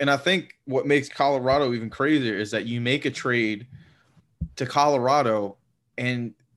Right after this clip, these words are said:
you know, just the names on that fucking team, like, they were just missing a core piece,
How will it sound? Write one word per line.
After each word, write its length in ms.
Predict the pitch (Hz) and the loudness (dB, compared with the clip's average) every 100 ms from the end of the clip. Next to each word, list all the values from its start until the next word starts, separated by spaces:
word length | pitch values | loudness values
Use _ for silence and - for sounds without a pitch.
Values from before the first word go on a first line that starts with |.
| _ _ _ - | _ _ _ -14
you 280 | 139 - 139 | -14 -10 -8
know, 100 | 135 | -6
just 220 | 123 131 | -6 -4
the 60 | 131 | 0
names 300 | 131 151 131 | 0 0 -2
on 80 | |
that 160 | 127 - | -4 -4
fucking 280 | 139 127 101 | -6 -6 -10
team, 320 | - 160 117 | -8 -8 -6
like, 220 | 101 98 | -6 -6
they 120 | 127 | -2
were 120 | 131 120 | -2 -2
just 420 | - 147 139 - | -2 -2 -2 -4
missing 380 | 127 127 117 104 | -4 -4 -6 -8
a 80 | |
core 360 | 101 - 131 113 | -10 -8 -6 -6
piece, 500 | - 131 110 - | -4 -6 -6 -12